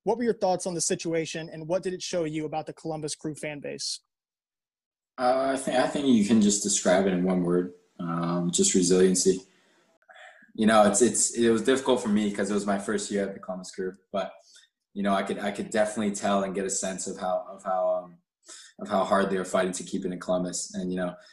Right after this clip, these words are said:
Speaker 2: that means a lot, not only to me, but it means a lot to everyone. You know, everyone involved in the club, it kind of flips the switch and be like, "Hey, like, if these people are trying this hard to keep us here, then, you know, it, it, it definitely means something."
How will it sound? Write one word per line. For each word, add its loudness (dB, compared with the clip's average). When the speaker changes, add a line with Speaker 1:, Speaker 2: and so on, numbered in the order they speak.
Speaker 2:
that 6
means 8
a 4
lot, 4
not 2
only -4
to -8
me, -2
but -2
it -4
means -4
a -4
lot 0
to -10
everyone. -8
You -20
know, -16
everyone 0
involved 0
in -8
the -10
club, -8
it -20
kind -8
of -12
flips -4
the -4
switch 0
and -4
be -2
like, -4
"Hey, 2
like, -6
if -10
these 4
people 4
are 6
trying 4
this -6
hard -2
to -4
keep -4
us -4
here, -2
then, -12
you -10
know, -8
it, -8
it, -6
it -6
definitely 4
means 2
something." -4